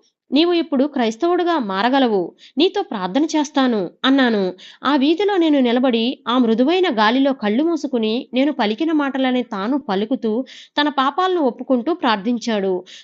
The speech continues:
పాపాలు క్షమించి, దేవుని కుమారునిగా చేసుకోమని అడిగాడు. ఈ పరిమళ వాసన పరలోకానికి ఎగిసిపోతూ ఉంది. కళ్ళు విప్పి ఒకరినొకరం చూసుకున్నాము. "ఇది నటన కాదు," అన్నాడు. నాకు ఏ విధమైన అనుమానం కలగలేదు.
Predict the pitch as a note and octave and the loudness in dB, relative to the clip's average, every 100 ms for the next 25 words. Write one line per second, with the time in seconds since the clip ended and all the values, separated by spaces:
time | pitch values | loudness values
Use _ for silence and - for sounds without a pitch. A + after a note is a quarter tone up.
0 | - C4+ D4 F#4+ G4 F#4 C4 A#3+ C#4+ B3+ | -2 0 0 0 0 0 0 2 0 -2
1 | A3+ C4 - G3+ C#4 F4+ F#4 F4+ A#3 B3 | -2 -2 -2 2 2 2 0 0 -2 0
2 | D4 C#4+ D4 C#4+ G#3 G3+ C4 B3+ B3+ E4+ | 0 0 -2 -2 -4 -4 -2 0 0 0
3 | A3+ A3+ A3 G3+ F#3 F#3 - - D#4 F4+ | 0 2 2 2 0 -2 -12 -4 0 2
4 | D4+ D4 F#4 F#4+ D#4+ D4 D4 B3 A3 D4 | 0 0 0 0 0 -2 0 -2 -2 -4
5 | A#3+ A3+ D#4 F#4 F4 D#4 D4+ B3 G3 A3 | -2 0 0 -2 0 -2 0 0 -2 -4
6 | C4+ C4+ A#3+ E4 C4 A3 G#3 F3+ F3 - | -2 0 2 2 2 0 -2 -2 -6 -12
7 | - - C#4+ F4 G4+ G4 C4+ B3 C4+ B3 | -20 0 4 4 2 0 0 0 0 0
8 | D#4 E4 C#4+ C4 C4+ - A#3+ A#3 C4 A#3+ | 0 0 0 -2 -2 -2 -4 -2 -2 0
9 | G#3+ G#3 G3 G3 - - D#4 E4+ D4+ G3+ | 0 0 0 -2 -10 -4 0 4 2 2
10 | C4 F4 F4+ B3 B3+ D4+ A3 - - B3+ | 0 -2 -2 0 2 2 0 -2 0 2
11 | C4 A3 G#3 F#3+ F#3+ - - D4+ D#4 C#4 | 2 2 2 0 -4 -12 -2 -2 2 2
12 | B3 E4+ F#4+ F4+ F4 D#4 A#3+ C4+ C4 D#4+ | 2 2 2 0 0 0 0 0 0 -2
13 | E4 A3 G#3+ A#3+ A3 G3 G3 F3+ | -2 -2 0 2 2 2 0 -2